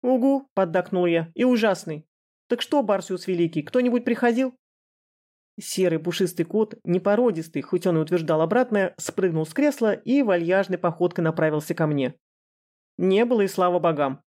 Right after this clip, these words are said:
«Машка, ну посмотри на себя, ты ж красивая девка, тебе замуж надо, деток родить, мужа воспитывать, а ты?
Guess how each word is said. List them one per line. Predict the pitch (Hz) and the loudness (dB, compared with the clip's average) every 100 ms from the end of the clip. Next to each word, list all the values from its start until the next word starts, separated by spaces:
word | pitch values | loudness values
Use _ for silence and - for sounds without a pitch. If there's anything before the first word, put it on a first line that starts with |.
| _ _ _ _ - | _ _ _ _ -6
«Машка, | 208 170 - | -2 0 0
ну | 180 | -2
посмотри | 226 269 269 262 214 | 0 2 0 2 0
на | 175 | 0
себя, | 170 165 160 | -2 -2 0
ты | 254 | -2
ж | - | 0
красивая | 240 240 311 285 | -2 0 0 2
девка, | 196 180 170 165 | 2 0 -2 -4
тебе | 311 302 | 0 0
замуж | 233 214 196 208 | 2 0 0 0
надо, | 190 175 170 - _ _ | 2 2 0 -4 _ _
деток | 208 240 233 202 | -4 0 0 0
родить, | 202 180 180 - - | -2 -2 -4 -8 -2
мужа | 285 285 214 | 2 2 2
воспитывать, | 202 196 202 175 175 | 0 -2 -2 0 2
а | 220 | 0
ты? | 208 214 208 | 0 -2 -2